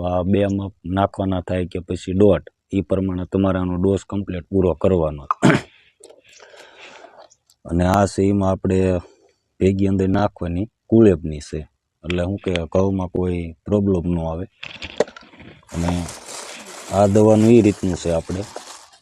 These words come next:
કે આને કોઈ પલાળવાની નથી. આ ડાયરેક્ટ આપણે પંપમાં સીધી ગવણી ઉપર મૂકી અને પાણીનો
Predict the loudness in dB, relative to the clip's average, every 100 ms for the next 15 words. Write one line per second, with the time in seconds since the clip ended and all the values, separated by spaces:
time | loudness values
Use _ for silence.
0 | _ _ _ _ _ _ _ _ _ -4
1 | 0 0 0 -2 -6 _ -6 -2 -2 0
2 | -4 2 4 6 6 6 4 4 2 0
3 | -12 -14 _ _ _ _ _ _ _ _
4 | 0 2 2 2 0 -2 -4 -2 -2 -2
5 | -2 -6 _ _ _ _ _ _ -2 -2
6 | -4 -6 -2 -2 0 -2 2 2 2 0
7 | -2 -2 0 -2 0 -2 -2 -6 -6 -4
8 | -4 -4